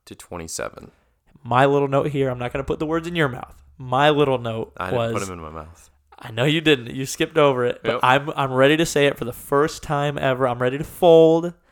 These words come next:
Speaker 2: I'm gonna say U C F is for real. I like what they're doing this year. And not that Stanford is this really great team,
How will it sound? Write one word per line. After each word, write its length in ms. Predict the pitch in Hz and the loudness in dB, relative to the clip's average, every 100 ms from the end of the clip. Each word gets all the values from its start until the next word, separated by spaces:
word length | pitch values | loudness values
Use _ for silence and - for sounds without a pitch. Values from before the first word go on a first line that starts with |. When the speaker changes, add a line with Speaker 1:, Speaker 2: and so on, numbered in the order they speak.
| _ _ _ _ | _ _ _ _
Speaker 2:
I'm 180 | - 131 | -6 -4
gonna 160 | 156 170 | -4 -6
say 320 | - 151 143 | -4 -2 0
U 340 | 135 127 143 170 | -2 -2 -2 -2
C 520 | - - 143 151 - | -6 -6 -6 -6 -8
F 300 | - 123 123 - - | -4 -4 -4 -10 -8
is 260 | 123 117 | -8 -8
for 200 | - - | -12 -12
real. 460 | 110 113 120 160 - - | -12 -12 -16 -20 -20 -8
I 180 | 131 127 | -6 -6
like 460 | 120 123 123 151 | -8 -6 -4 -4
what 140 | 170 180 | -8 -6
they're 140 | 180 | -8
doing 340 | 156 147 143 | -2 -2 -2
this 220 | 135 139 - | -4 -8 -4
year. 280 | 139 135 - _ _ _ - | -2 -2 -6 _ _ _ -12
And 100 | 202 | -6
not 180 | 208 - | -4 -6
that 120 | - | -12
Stanford 460 | - 151 139 143 131 | -6 -4 -2 -4 -6
is 100 | 123 | -6
this 240 | 127 - | -8 -6
really 240 | 131 131 | -4 -4
great 320 | 127 127 131 - | -4 -4 -6 -10
team, 540 | - 131 127 123 123 | -12 -10 -10 -10 -14